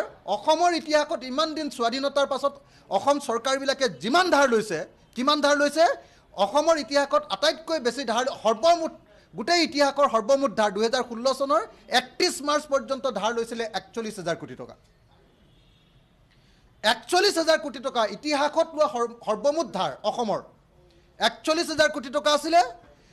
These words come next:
বিজেপিৰ সৰ্বানন্দ সোণোৱালৰ দিনত ল'লে সেইটো একাৱন্ন হাজাৰ কোটি টকা আৰু এতিয়া ল'লে, এ, হিমন্ত বিশ্ব শৰ্মা চৰ-, চৰকাৰৰ দিনত লগালে এঘাৰ হাজাৰ কোটি টকা। অৰ্থাৎ বাষষ্ঠি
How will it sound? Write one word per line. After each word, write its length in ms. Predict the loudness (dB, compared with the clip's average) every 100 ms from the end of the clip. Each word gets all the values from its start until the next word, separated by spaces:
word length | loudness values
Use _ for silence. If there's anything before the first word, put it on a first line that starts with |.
| _
বিজেপিৰ 460 | -6 0 2 2 2
সৰ্বানন্দ 520 | 2 2 2 2 2 0
সোণোৱালৰ 400 | 0 0 4 4
দিনত 240 | 4 0 0
ল'লে 180 | 2 2
সেইটো 280 | 2 0 2 2 0 -16 _
একাৱন্ন 440 | -8 -2 2 2 4
হাজাৰ 260 | 4 4 2
কোটি 200 | 0 -4
টকা 260 | 0 4 2 2 -10 _ _ _ _ _ _
আৰু 280 | 2 4 6 4 2 -4 _
এতিয়া 320 | -6 0 2 4
ল'লে, 260 | 4 2 -2 -8 _ _ _ _ _
এ, 100 | -2 -2 0
হিমন্ত 300 | 0 0 2
বিশ্ব 240 | 0 0 -4
শৰ্মা 240 | -2 -4 -4
চৰ-, 280 | -4 -4 -6
চৰকাৰৰ 340 | -6 -4 -4
দিনত 220 | -4 -6 -6
লগালে 240 | -4 -4 -4
এঘাৰ 280 | -4 -2 0 0
হাজাৰ 200 | -2 -4
কোটি 200 | -6 -14
টকা। 200 | -16 -18 -20 _ _ _ _ _ -20 -20 _ _ _ _ _ _ _ _
অৰ্থাৎ 280 | -4 -2 -2 -4 -12 -2
বাষষ্ঠি 680 | -2 0 2 2 0 -2